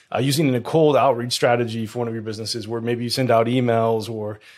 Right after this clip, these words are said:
you know, letters or something like this. And then finally, there's the identity, which is a deep level, which is the identity where we want to change.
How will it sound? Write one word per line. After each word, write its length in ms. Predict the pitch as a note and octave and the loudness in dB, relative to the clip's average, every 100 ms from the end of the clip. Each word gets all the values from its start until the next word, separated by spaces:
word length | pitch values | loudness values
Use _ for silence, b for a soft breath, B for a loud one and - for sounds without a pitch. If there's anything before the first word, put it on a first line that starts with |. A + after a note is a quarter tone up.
| B | B
you 100 | - | -6
know, 120 | A#2+ | 0
letters 360 | A#2 A#2+ B2 A#2 | 4 4 4 0
or 40 | |
something 200 | G2 B2+ | -4 -6
like 100 | A2+ | -6
this. 400 | A2+ A2 G2 - - b b b b | -4 -4 -4 -8 -12 b b b b
And 160 | C3+ | 4
then 140 | D3+ C#3+ | 4 4
finally, 300 | D3 D3+ D3+ | 2 2 2
there's 220 | C#3+ B2+ | 2 2
the 80 | B2+ | 0
identity, 500 | G#2+ A2+ C#3+ C3+ C#3 | 0 0 0 2 0
which 200 | A#2+ A2+ | -2 -6
is 80 | |
a 80 | G#2 | -8
deep 440 | G2 - D#3+ E3 D#3+ | -12 -10 -8 -8 0
level, 420 | C3 A2+ A2+ G#2 | 0 2 -2 -4
which 220 | A2 A#2 | -6 -6
is 100 | B2 | -6
the 60 | A2+ | -4
identity 360 | A#2+ D#3 D#3 | -4 -2 -2
where 160 | B2+ A#2+ | 2 2
we 180 | B2 F3 | 2 0
want 200 | E3+ C3 | 0 -2
to 40 | |
change. 560 | A2 B2 A2+ G#2+ G#2+ | -2 -4 -2 -4 -6